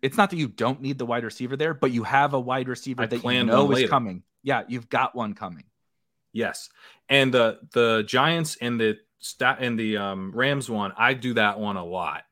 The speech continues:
Speaker 2: And partly I do it because I don't like the late, I don't take Eric Gray, I don't take Matt Breida. Maybe that's a leak, but I don't. I don't take Kyren Williams. I don't take Zach and, Zach Evans.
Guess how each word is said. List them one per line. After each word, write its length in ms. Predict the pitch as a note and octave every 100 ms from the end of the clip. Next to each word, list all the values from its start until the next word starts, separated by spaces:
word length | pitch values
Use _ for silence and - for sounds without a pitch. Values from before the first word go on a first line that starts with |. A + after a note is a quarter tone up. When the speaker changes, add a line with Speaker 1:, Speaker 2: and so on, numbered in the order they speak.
| _ - _ -
Speaker 2:
And 240 | A#2+ A2+
partly 360 | A2 G3 F#3 C3
I 80 | A2+
do 200 | A#2 A2+
it 80 |
because 680 | A2 G#2+ A#2 G#2+ G#2 G2+ - _ _ _ _ _ _ _ _ _ _ _ _ _ _ _ -
I 260 | B2 E3 G3
don't 340 | C#3+ C#3 A#2
like 360 | A2+ A#2 A2+ - -
the 120 | G#2+
late, 280 | G2+ G2+ - _ -
I 140 | C3
don't 180 | C#3+ A#2
take 220 | D#3 D#3
Eric 240 | D3+ C#3
Gray, 240 | C3 B2 A#2
I 20 |
don't 160 | G2+ G2
take 240 | C3+ C3+
Matt 220 | B2+ A2+
Breida. 400 | A2+ G#2+ G#2 G#2
Maybe 180 | G#2 A#2
that's 240 | A#2 A2
a 60 | G#2+
leak, 260 | G2+ G2 F#2
but 220 | - F2+ -
I 80 | G#2
don't. 320 | G2 F#2 D#2+ _ _
I 60 | A2
don't 260 | G#2+ A#2 A2+
take 240 | C3 A#2
Kyren 240 | B2 A#2+
Williams. 240 | G#2+ G#2+ G#2
I 20 |
don't 180 | G#2 A2
take 180 | A2+ G#2+
Zach 220 | A2 G2+
and, 160 | G#2+ G#2 -
Zach 280 | G#2+ G#2+
Evans. 420 | G2 G2 G2 -